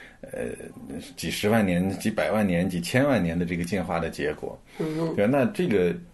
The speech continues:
Speaker 1: 如果说在几十年的这个物种的变化，然后呢，带来它的物种的改变，我觉得还是有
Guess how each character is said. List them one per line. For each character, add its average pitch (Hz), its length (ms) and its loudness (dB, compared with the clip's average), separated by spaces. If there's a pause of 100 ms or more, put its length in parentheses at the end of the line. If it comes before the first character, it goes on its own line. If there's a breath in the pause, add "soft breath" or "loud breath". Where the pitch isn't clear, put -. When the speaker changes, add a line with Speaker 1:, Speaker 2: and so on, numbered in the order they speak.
(400)
Speaker 1:
如 117 160 2
果 101 140 4
说 127 160 2
在 120 120 2
几 90 180 -2
十 85 140 -4
年 101 240 4
的 127 120 4
这 113 140 0
个 95 100 0
物 110 120 2
种 87 200 -2
的 87 140 0 (120)
变 95 280 2
化， 90 260 2
然 87 180 0
后 95 120 -2
呢， 92 200 -2
带 101 120 2
来 87 160 2
它 90 160 -6
的 98 120 0
物 120 120 0
种 - 240 -2 (120)
的 123 100 2
改 - 280 -6
变， 80 300 -4 (100)
我 69 100 -6
觉 - 140 -4
得 90 140 2
还 87 160 -2
是 85 440 -6 (560 loud breath)
有 80 220 0